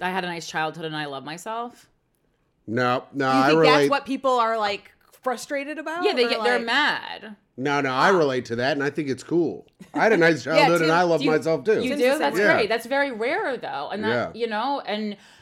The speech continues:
Speaker 1: I don't know. I had this realization a couple years ago when I was like, "Why do I not, like, s-, see the world in the same way that other people do?" And I just, like, figured it out was because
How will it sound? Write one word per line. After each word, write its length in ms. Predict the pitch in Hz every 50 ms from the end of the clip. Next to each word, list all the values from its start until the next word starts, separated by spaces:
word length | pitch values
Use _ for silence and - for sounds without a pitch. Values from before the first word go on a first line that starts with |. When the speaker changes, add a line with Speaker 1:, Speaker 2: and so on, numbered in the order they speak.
| - - -
Speaker 1:
I 100 | - 240
don't 160 | 262 277 240
know. 160 | 240 254 247
I 100 | 196 196
had 160 | 214 220 226
this 140 | 220 214 -
realization 640 | 220 220 214 208 185 196 196 220 220 254 247 226 214 202
a 100 | 165 -
couple 240 | - 196 175 190
years 280 | 180 175 190 220 269 247
ago 340 | 233 214 196 175 165 165 165
when 180 | 165 160 175 170
I 60 | 165
was 140 | 165 175 160
like, 120 | 175 165 156
"Why 320 | 156 160 175 190 226 277
do 120 | 330 381 359
I 100 | 311 302
not, 320 | 262 240 226 233 226 196 -
like, 300 | 190 185 185 170 - - _ _ _ _ _ _ _ _ _ _ 381 349 _ _ _ _ _
s-, 220 | - - - 175
see 280 | - - - - 226 233
the 100 | 220 208
world 360 | 190 165 180 190 202 214 208
in 60 | 208 196
the 80 | 170
same 260 | 160 - - 175 175
way 120 | 175 170 170
that 160 | 170 147 -
other 220 | 156 170 180 170
people 420 | 160 - 202 180 - _ 170 156 156
do?" 440 | 156 - 196 254 247 208 180 165 -
And 100 | - 170
I 80 | 170 175
just, 240 | 170 185 180 - -
like, 240 | 190 180 160 - _ _ _ _ _
figured 540 | _ _ - - - 233 214 190 202 190
it 80 | 175 170
out 340 | 190 202 220 214 175 - -
was 160 | 170 175 156
because 440 | 147 156 160 - - 180 175 170 156